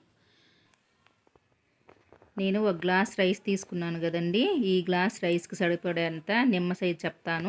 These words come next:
నేను రెండు నిమ్మకాయలు తీసుకున్నాను, చిన్న సైజు, మీడియం సైజు ఇవి. ఒకవేళ మీరు ఎక్కువ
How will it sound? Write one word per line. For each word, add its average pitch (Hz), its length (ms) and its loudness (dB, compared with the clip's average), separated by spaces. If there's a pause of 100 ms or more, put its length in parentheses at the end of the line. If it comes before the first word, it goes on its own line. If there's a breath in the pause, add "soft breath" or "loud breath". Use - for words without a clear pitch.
(120)
నేను 185 260 2
రెండు 175 240 2
నిమ్మకాయలు 175 500 0
తీసుకున్నాను, 165 640 -4 (240)
చిన్న 180 260 2
సైజు, 165 300 -2
మీడియం 170 320 0
సైజు 156 220 -4 (100)
ఇవి. 220 120 2 (720 loud breath)
ఒకవేళ 190 320 2 (100)
మీరు 185 160 4 (100)
ఎక్కువ 214 220 0